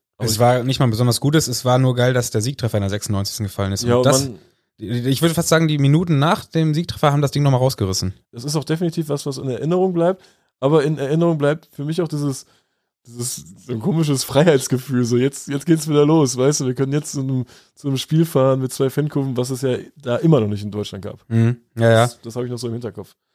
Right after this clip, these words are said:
Speaker 1: Und dann noch Basel in Lausanne am nächsten Tag, ne?
Speaker 2: Ich muss zugeben, Lausanne gegen Basel war für mich der heimliche Grund mitzu-, mitzukommen, weil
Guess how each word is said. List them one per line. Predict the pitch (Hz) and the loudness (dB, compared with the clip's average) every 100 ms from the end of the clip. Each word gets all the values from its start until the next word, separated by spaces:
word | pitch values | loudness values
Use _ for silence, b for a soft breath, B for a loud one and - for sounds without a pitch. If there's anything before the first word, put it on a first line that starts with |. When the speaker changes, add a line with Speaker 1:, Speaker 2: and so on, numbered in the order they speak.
| _ _ _ | _ _ _
Speaker 1:
Und | |
dann | 117 139 | 0 0
noch | 110 | -2
Basel | 107 107 135 131 | 0 4 4 2
in | 120 117 | -2 -2
Lausanne | 110 110 120 | -2 -4 -6
am | |
nächsten | 101 101 - | -8 -12 -14
Tag, | - 107 | -18 -18
ne? | 123 143 | -16 -12
Speaker 2:
Ich | - 135 | -2 4
muss | 147 - | 4 4
zugeben, | 156 151 147 143 | 2 2 2 2
Lausanne | 117 123 127 135 147 | 4 4 4 2 2
gegen | 135 | 2
Basel | 120 135 139 | 4 2 2
war | 117 127 | 4 2
für | - 127 | 2 0
mich | 135 | 0
der | - 113 | 2 2
heimliche | 117 127 131 | 2 2 0
Grund | 123 123 | -2 0
mitzu-, | 127 - 135 127 123 - | -2 -2 0 0 0 -2
mitzukommen, | 123 - 123 135 135 113 | -4 -6 -2 0 0 0
weil | 110 113 92 | 2 0 -2